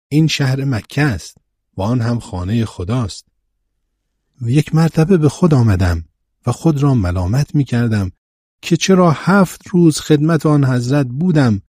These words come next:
ولی استفاده‌ای نکردم و با این موضوع به این پر اهمیتی خیلی عادی برخورد نمودم.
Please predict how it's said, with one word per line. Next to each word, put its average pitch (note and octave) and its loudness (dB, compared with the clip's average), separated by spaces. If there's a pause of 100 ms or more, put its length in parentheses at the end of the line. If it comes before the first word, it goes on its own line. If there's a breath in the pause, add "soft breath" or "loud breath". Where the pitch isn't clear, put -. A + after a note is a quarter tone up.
(300)
ولی D#3+ 4
استفاده‌ای A#2+ -2
نکردم G2 0 (580)
و C#3 0
با D3+ 2
این F#3 4
موضوع C3+ 4
به A#2+ 0
این G3 6
پر C3+ 0
اهمیتی A#2+ 0 (580)
خیلی D#3+ 2
عادی A#2 -2
برخورد C#3 0
نمودم. E2+ -4